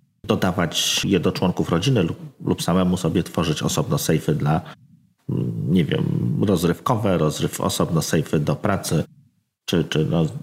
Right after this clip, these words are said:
do, dowolnie to jak gdyby sobie dzielić, jak tam, jak tam mamy chęć. Natomiast możemy również przy wersji standalone, z racji tego, że, że, że nie mamy tam już dostępu do tego dobrodziejstwa, jakim jest ten, ta, ta chmura one-passwordowa, możemy sobie, tak jak mówiłeś, synchronizować przez iCloud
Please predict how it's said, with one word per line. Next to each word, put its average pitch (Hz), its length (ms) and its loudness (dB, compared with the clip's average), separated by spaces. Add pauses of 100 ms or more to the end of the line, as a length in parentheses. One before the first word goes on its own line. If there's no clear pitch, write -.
(100)
do, 87 180 0
dowolnie 95 540 0
to 92 100 -2
jak 82 140 0
gdyby - 180 0
sobie 80 240 -2
dzielić, 101 320 0
jak 76 120 -4
tam, - 240 -2
jak 92 160 0
tam 90 180 0
mamy 85 220 2
chęć. 180 340 0 (320)
Natomiast 104 720 0
możemy 113 320 2
również 107 680 0 (260)
przy - 180 0
wersji 92 640 2 (120)
standalone, 87 680 2 (760)
z 101 40 -2
racji 98 260 2
tego, 92 200 0
że, 90 200 2
że, 82 220 0
że 98 100 0
nie 104 100 4
mamy 92 240 4
tam 76 180 -2
już 76 100 0
dostępu 80 440 0
do 73 120 -2
tego 76 520 0 (480)
dobrodziejstwa, 92 600 0
jakim 82 300 2
jest 78 160 0
ten, 78 240 0
ta, 82 280 -2
ta - 120 -2
chmura 82 500 0
one-passwordowa, 92 920 2
możemy 107 260 0
sobie, 98 260 2
tak - 220 -2
jak 95 120 0
mówiłeś, 82 280 2
synchronizować 104 520 0
przez 87 180 -2
iCloud 113 520 0